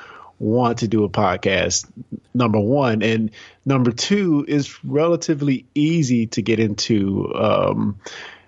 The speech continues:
uh, very little technical expertise is needed to do a podcast. Uh,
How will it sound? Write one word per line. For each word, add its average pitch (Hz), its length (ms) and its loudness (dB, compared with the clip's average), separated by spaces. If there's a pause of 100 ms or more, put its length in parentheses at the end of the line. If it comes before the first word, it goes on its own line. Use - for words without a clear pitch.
uh, 110 420 2
very 139 760 -2
little 139 480 0
technical 120 920 -2
expertise 113 760 -2
is 107 140 0
needed 104 300 0
to - 80 -16
do 95 180 -4
a 98 40 -4
podcast. 92 760 0
Uh, 98 320 0